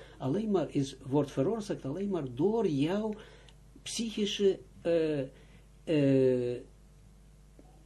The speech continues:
disbalans. Dus steeds zorgen ervoor dat jij ook die man omhoog brengt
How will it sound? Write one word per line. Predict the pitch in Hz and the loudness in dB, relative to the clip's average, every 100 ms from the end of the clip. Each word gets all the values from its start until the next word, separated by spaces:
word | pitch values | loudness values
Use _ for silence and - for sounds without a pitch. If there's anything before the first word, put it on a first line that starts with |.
| - - - - - - 139 | -20 -20 -20 -20 -14 -8 -2
disbalans. | 123 214 117 143 165 226 156 - - - - - - - - - - - - - - | 2 2 6 6 6 0 -4 -12 -20 -20 -20 -20 -20 -20 -20 -20 -20 -20 -20 -20 -2
Dus | 151 143 - - | 0 0 -4 -18
steeds | - - 208 226 247 247 - | -18 -4 0 0 0 -6 -8
zorgen | 156 202 247 233 202 202 196 | -6 0 2 2 2 2 2
ervoor | 196 - 190 175 | 0 2 0 2
dat | 170 170 | -4 -4
jij | 175 175 | -2 -2
ook | 175 - | -2 -4
die | 165 160 - | -2 -2 0
man | 131 147 170 175 127 | 2 2 2 -2 -2
omhoog | 156 151 160 151 | -4 -4 -6 -6
brengt | 147 160 151 - | -6 -2 -4 -6